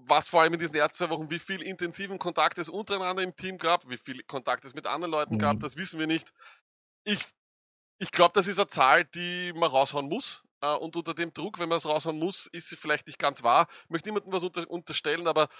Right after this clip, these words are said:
Speaker 1: es wär seltsam, wenn der eine Sport, der mit weniger Körperkontakt, Baseball, zu kämpfen hat mit Corona-Tests re-, noch und nöcher rechts und links. Und hier auf einmal der intensivere Kontaktsport, auch wenn's nur innerhalb vom, vom, vom Team ist, aber das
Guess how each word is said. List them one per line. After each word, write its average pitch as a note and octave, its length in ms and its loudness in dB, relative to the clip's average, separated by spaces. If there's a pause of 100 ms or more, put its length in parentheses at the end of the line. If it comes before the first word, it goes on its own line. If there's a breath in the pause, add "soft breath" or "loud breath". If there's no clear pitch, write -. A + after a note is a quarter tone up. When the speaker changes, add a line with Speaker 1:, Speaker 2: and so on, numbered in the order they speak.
(280 loud breath)
Speaker 1:
es D3+ 140 -4
wär F3+ 160 6
seltsam, E3+ 580 0
wenn D3+ 240 -2 (420)
der D3 280 2
eine F#3 220 2
Sport, D#3 400 2
der E3 120 0
mit D#3+ 200 -6
weniger F3 300 0
Körperkontakt, D3 560 -2
Baseball, D3+ 560 0 (340)
zu E3+ 120 -12
kämpfen F#3 500 -6
hat E3 240 0
mit E3 200 -8
Corona-Tests E3+ 880 -2
re-, C#3 180 -10
noch E3+ 200 2
und F#3 180 -8
nöcher D3 280 -2
rechts D3 260 -4
und C#3+ 100 -8
links. D3+ 320 -8 (520 loud breath)
Und E3 280 -2 (120)
hier E3+ 280 0
auf F3+ 100 -2
einmal F3 320 2
der D#3 400 0
intensivere F3+ 800 -4 (260 loud breath)
Kontaktsport, D#3 680 -2
auch A3 120 -6
wenn's C#4 160 -10
nur A3+ 100 -4
innerhalb G#3 340 -2
vom, C#3+ 200 -8
vom, C#3 380 -6
vom C3+ 200 -8
Team C#3+ 200 -10
ist, E3 120 -4
aber D3 120 -4
das C#3 220 -10